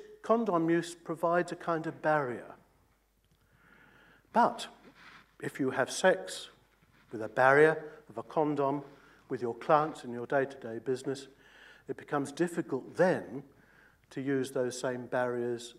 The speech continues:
in personal, intimate relationships. So it's not uncommon for condom use to be much lower between sex workers and non-paying partners than it is with their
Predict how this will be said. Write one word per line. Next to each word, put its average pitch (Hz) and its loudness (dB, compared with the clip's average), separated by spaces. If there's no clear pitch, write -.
in 120 -8
personal, 127 -2
intimate 120 -8
relationships. - -10
So - 0
it's 147 0
not 170 -2
uncommon 151 -2
for 127 -2
condom 131 -6
use 131 -6
to - -18
be 123 -6
much 123 -10
lower 135 -2
between 123 -6
sex - -4
workers 120 -4
and 120 -8
non-paying 120 -8
partners - -6
than 123 -4
it 123 -10
is 120 -6
with 117 -6
their 107 -6